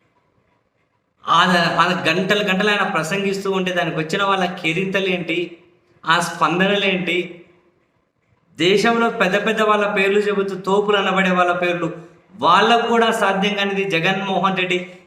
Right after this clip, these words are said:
ఏ విధంగా చేయగలిగారు అన్నది దాని చుట్టూ జాతీయ మీడియా కూడా చర్చిస్తూ ఉండడం నిజంగానే ఇంట్రెస్టింగ్. అవును, జగన్కి ఎలా సాధ్యమైంది, జగన్కి ఇంత మాస్ ఫాలోయింగ్ ఎలా సాధ్యమైంది, ఇంత జనం ఎలా,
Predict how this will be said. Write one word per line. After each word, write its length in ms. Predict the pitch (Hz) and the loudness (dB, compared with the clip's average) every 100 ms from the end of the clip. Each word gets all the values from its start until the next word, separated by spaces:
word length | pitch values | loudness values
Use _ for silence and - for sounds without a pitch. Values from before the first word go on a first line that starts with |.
| _ 127 | _ 0
ఏ 160 | 190 | 2
విధంగా 440 | 214 214 220 220 202 | 2 2 0 0 -2
చేయగలిగారు 640 | 196 196 196 196 190 185 | 0 2 2 0 0 0
అన్నది 560 | 185 180 175 156 - - - _ - | 0 0 0 -2 -6 -10 -20 _ -4
దాని 320 | 143 170 185 | 2 2 2
చుట్టూ 220 | 190 202 | 0 -2
జాతీయ 580 | 208 143 151 185 214 214 | -2 0 0 2 2 0
మీడియా 300 | 208 202 202 | 2 0 0
కూడా 220 | 190 190 | 0 -2
చర్చిస్తూ 540 | 185 180 175 190 180 196 | -2 -2 -2 -4 -4 -2
ఉండడం 300 | 185 175 175 - - _ _ _ - | -2 -2 -4 -8 -20 _ _ _ -6
నిజంగానే 540 | 175 214 240 254 233 | -2 2 2 2 2
ఇంట్రెస్టింగ్. 500 | 202 180 180 - 98 - - _ 143 | 0 -2 -2 -4 -8 -12 -20 _ -2
అవును, 240 | 196 185 | 0 0
జగన్కి 380 | 151 180 190 190 | 0 -2 0 0
ఎలా 220 | 165 180 | 0 0
సాధ్యమైంది, 800 | 180 185 185 185 180 175 165 170 - _ _ _ - | 0 -2 -2 -2 -2 -4 -10 -14 -20 _ _ _ -4
జగన్కి 460 | 160 180 214 214 | -2 0 0 0
ఇంత 160 | 208 190 | 0 0
మాస్ 360 | 175 165 185 190 | 0 0 0 0
ఫాలోయింగ్ 300 | 185 190 175 | 0 0 0
ఎలా 200 | 160 180 | 0 0
సాధ్యమైంది, 720 | 180 165 175 170 165 160 156 - _ _ _ 135 | -2 -2 -4 -4 -4 -6 -8 -14 _ _ _ -4
ఇంత 220 | 175 185 | -2 0
జనం 400 | 180 160 180 214 | 0 0 0 0
ఎలా, 420 | 185 185 - - | 0 0 -2 -6